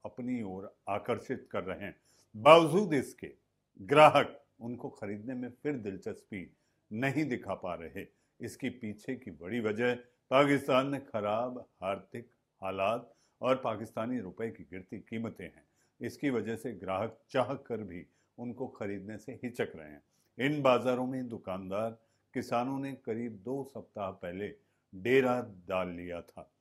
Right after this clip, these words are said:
लेकिन खरीदार अब भी इसकी ओर नहीं बढ़ पाया है। बताया जाता है कि पाकिस्तान में अनियंत्रित महंगाई की दर में मई में रिकॉर्ड तोड़ते हुए अड़तीस फीसदी पहुंच चुकी है। इसकी वजह से बाजारों में जानवरों के खरीदारों की भीड़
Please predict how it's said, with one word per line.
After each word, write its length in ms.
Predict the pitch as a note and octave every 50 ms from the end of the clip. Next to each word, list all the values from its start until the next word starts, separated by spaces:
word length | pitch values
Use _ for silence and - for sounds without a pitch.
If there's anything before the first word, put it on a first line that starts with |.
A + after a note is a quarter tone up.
| _ _ _ _ _ -
लेकिन 380 | A2 A#2+ C#3 C#3+ C#3 D3 C3+ B2
खरीदार 600 | - A2+ A2 A2 G#2 G2 G#2+ G#2 A2+ B2+ C3+ - - A2
अब 100 | A2+ A2
भी 340 | G2+ G2 G#2 C#3 C3+ A2 - - _ _ _ _ _ -
इसकी 360 | - A2 - - - B2 A2+
ओर 240 | G2 F2 F2 G2 G#2+ A#2+
नहीं 380 | G#2+ G#2+ A#2+ B2 A2 C#3+ C3
बढ़ 160 | A2+ G#2 G2 F#2
पाया 340 | - - F#2+ F#2 F#2+ G2
है। 120 | G2 F#2+ - _ _ _ _ _ _ A2
बताया 420 | B2 C3 C3 D3 C#3+ C#3+ D3 D3
जाता 300 | C#3 C#3+ C3+ B2+ - D3+
है 100 | C#3 C3+
कि 100 | B2 C3+
पाकिस्तान 540 | - A#2 G#2+ G2+ G#2 - - A#2 A2+ A#2+ B2
में 120 | B2 B2
अनियंत्रित 600 | A#2 A2 G#2 G2+ G2+ G2 G2 F#2+ - A#2 A2+ A2 G#2
महंगाई 400 | F2+ E2+ E2+ F2 F2 F2 G2+ G#2+
की 120 | G#2+ A2
दर 200 | F#2+ G#2 A2 A2+
में 200 | B2 A#2+ E2+ D2 D#2+ _ _ _ _ _ _ _ _ -
मई 300 | G2+ A#2 B2+ C#3+ D3 D3
में 360 | C#3+ C3+ C#3 C#3 C#3 C#3 C#3+ - _ _ _ _ _ _ _ _ _ A2+
रिकॉर्ड 460 | G#2 G2 G#2+ - - C3 B2+ C3+ C#3 C3
तोड़ते 420 | - - C3 A2+ A2 G#2+ - C#3
हुए 240 | C3 B2+ C3+ D3 D3
अड़तीस 720 | D3 - _ A2 A2+ A2 A2 - - D3+ D#3+ D#3+ D#3 - _
फीसदी 420 | - A2 G2+ - - G#2+ G2 A#2 B2+
पहुंच 380 | B2 - B2+ A2+ A2+ A2 -
चुकी 240 | - F2+ - - F2
है। 160 | D#2+ D2+ D2 - _ _ _ _ _ _ _ _ _ _ B2+
इसकी 300 | A#2+ A#2+ - - F3 D3
वजह 280 | C3+ C3 A2+ A#2+ A#2
से 240 | A2 - - G#2 G2
बाजारों 480 | E2+ - F2+ F2+ F2 G2+ G#2 G#2+ A#2+ B2
में 140 | A2 G2
जानवरों 400 | F2 F#2 F2+ F2+ G2 G2 A2+ A#2+
के 140 | A2 - G2+
खरीदारों 500 | F2 - - F#2 F2+ E2+ F#2+ F#2+ G2+ B2
की 140 | A#2+ - A2
भीड़ 280 | F#2+ F#2 G#2+ D3 C#3